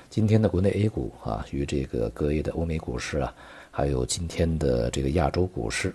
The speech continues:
啊，保持一个相对同步的状态，全面的走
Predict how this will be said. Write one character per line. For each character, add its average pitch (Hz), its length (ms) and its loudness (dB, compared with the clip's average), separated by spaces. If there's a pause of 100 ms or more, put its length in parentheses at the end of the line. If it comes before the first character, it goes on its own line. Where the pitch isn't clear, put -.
啊， 55 200 -6
保 55 160 -2
持 - 160 -4
一 67 80 -2
个 67 80 -2
相 76 180 -2
对 69 140 -2
同 - 240 -8
步 78 100 -2
的 - 100 -2
状 62 200 -4
态， - 200 -4 (440)
全 69 200 -2
面 78 320 -2
的 60 260 -2
走 58 280 0